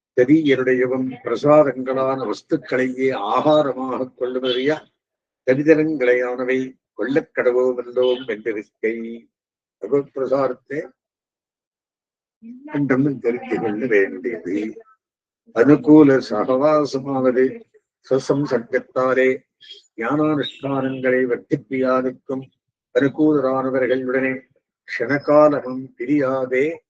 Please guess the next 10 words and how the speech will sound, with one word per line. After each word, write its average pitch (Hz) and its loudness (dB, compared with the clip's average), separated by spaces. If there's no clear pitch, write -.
கூடி 139 2
வர்த்திக்கை. 117 -6
பிரதிகூல 147 -2
சகவாச 139 -2
நிவர்த்தியாவது 135 -2
சம்சர்க்கத்தாலே 131 0
ஞானானுஷ்டானங்களை 135 0
நசிப்பியாருக்கும் 135 -2
பிரதிகூலரானவர்களுடன் 131 0
க்ஷணகாலமும் 135 -2